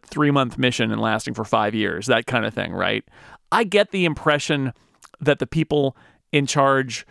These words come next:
of the helicopter did not think it was gonna last very long, <laughs> or certainly did not wanna promise it, but it's done really well.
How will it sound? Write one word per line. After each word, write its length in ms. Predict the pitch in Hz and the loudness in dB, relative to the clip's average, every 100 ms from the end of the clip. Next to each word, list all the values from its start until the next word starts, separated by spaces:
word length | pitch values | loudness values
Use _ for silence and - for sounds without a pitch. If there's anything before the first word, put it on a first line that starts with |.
| _ _ - | _ _ -2
of 140 | 131 | -2
the 100 | 147 | -2
helicopter 760 | 113 123 135 143 135 143 131 123 _ _ _ _ _ _ _ _ - | -2 -2 0 0 0 0 -2 -4 _ _ _ _ _ _ _ _ -8
did 160 | - 151 | 0 2
not 200 | 127 123 | 2 -4
think 200 | 123 113 | -6 -6
it 40 | |
was 140 | 123 117 | -4 -4
gonna 180 | 131 107 | -4 -2
last 320 | 101 104 - | -2 -2 0
very 200 | 135 131 | 0 2
long, 320 | 139 175 135 - - 480 | 4 2 0 -4 -6 0
<laughs> 260 | 254 175 175 | 2 2 4
or 200 | 165 175 | 4 2
certainly 360 | - 214 202 | 2 2 2
did 140 | 170 165 | 2 2
not 160 | 160 | 2
wanna 160 | 147 131 - | 2 0 0
promise 500 | - 143 117 139 156 | -4 0 2 0 0
it, 180 | 196 196 - - | 0 -2 -16 0
but 120 | 156 | 2
it's 160 | 160 - | 2 2
done 200 | 175 165 | 2 2
really 280 | 143 147 147 | 4 4 4
well. 500 | 156 147 110 101 | 4 2 0 -4